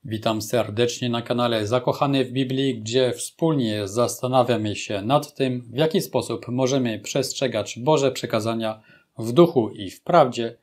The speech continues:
bo Jezus nie zniósł prawa mojżeszowego, ale je wyniósł na poziom duchowy. Żydzi z racji braku świątyni jerozolimskiej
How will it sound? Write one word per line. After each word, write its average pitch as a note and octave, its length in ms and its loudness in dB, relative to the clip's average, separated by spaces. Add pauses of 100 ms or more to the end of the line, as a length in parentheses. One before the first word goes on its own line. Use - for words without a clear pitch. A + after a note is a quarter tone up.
(460)
bo D#3+ 240 6
Jezus D3 560 -2
nie D3 340 -4
zniósł C#3 460 0
prawa A2 360 0
mojżeszowego, A2 840 -4
ale B2+ 280 4
je A2+ 280 -2
wyniósł A#2 720 -2
na C#3 220 0
poziom G#2 680 -6
duchowy. A2+ 440 0 (2000)
Żydzi E3 420 6
z B2+ 120 0
racji C3+ 460 0
braku B2+ 480 0
świątyni A2 680 -4
jerozolimskiej A#2+ 1040 -2